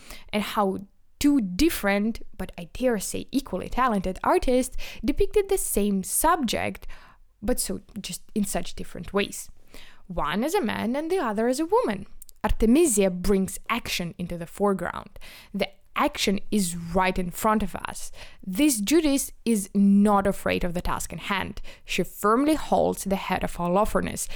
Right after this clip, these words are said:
slaying his throat and blood spilling everywhere. This maidservant also isn't an old, feeble woman who just waits to collect the head. She's a young woman as well who actively participates in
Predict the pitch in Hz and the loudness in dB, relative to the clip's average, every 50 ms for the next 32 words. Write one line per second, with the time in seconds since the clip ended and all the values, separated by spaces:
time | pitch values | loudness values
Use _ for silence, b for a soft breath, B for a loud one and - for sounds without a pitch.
0 | B B B - - - - 214 208 214 233 240 240 233 226 214 - 196 180 - | B B B -4 -2 0 2 2 4 4 4 4 4 4 4 4 2 0 -2 -2
1 | - - - - 226 240 247 226 202 196 202 196 - - 190 190 175 170 - 185 | -4 -6 -4 0 2 4 4 6 6 4 4 2 0 -2 0 -2 -2 0 0 2
2 | 180 180 180 175 - - - - 180 175 165 165 165 175 - - - 196 202 190 | 2 2 2 0 -2 -6 -4 -4 -4 -4 -4 -4 -6 -8 -10 -8 -2 0 0 2
3 | 170 180 180 165 160 - - - - - 214 B B B B B B B B B | 2 0 -2 -2 -4 -6 -6 -6 -8 -12 -12 B B B B B B B B B
4 | B B 180 233 330 415 - - 240 202 190 180 190 202 - - - 294 320 311 | B B 0 4 4 4 4 4 2 2 2 2 0 -2 0 2 2 2 2 4
5 | 359 403 392 - - - - 311 370 403 - - - 381 - - 285 254 269 262 | 2 0 0 0 -4 -2 2 2 2 2 2 2 2 2 2 2 0 0 0 -2
6 | 240 - - 208 202 - - - - 190 185 190 190 190 190 - - 190 - - | 0 0 0 0 0 -2 -4 -2 0 4 4 4 4 2 0 -2 -4 -6 -4 -2
7 | 190 190 175 170 180 175 175 170 185 240 269 247 208 190 190 190 - 185 185 160 | -2 -2 0 0 0 0 0 2 2 4 4 6 4 4 4 2 2 0 -2 -2
8 | - 170 - - - 165 156 160 165 165 180 - - - - 170 - - 175 - | -2 -6 -6 -6 -6 -8 -6 -4 -2 -2 -2 -2 -2 -2 -2 -4 -6 -4 -6 -6
9 | - - - - - - - 202 190 - - - - B B B B B B B | -6 -8 -10 -10 -10 -6 -4 -4 -4 -4 -4 -6 -8 B B B B B B B
10 | B - 196 180 156 165 180 170 160 160 185 202 202 202 202 190 190 170 202 185 | B -2 -2 0 0 0 -2 -2 -2 0 2 2 4 4 4 4 4 4 2 2
11 | 180 180 185 185 175 156 170 170 214 208 202 196 180 165 - - - - - - | 2 0 -2 -4 -6 -6 0 2 4 4 4 2 2 -2 -6 -8 -8 -10 -20 -20
12 | - - - - 226 226 - - - 214 180 185 180 175 - 175 170 - - - | -20 -8 -2 0 0 0 0 2 2 2 2 2 -2 -2 -2 -6 -6 0 2 2
13 | - - - 185 - - - - - - - - - - 175 180 | 2 2 0 -4 -2 -4 -6 -8 -8 -12 -14 -14 -10 -10 -10 -10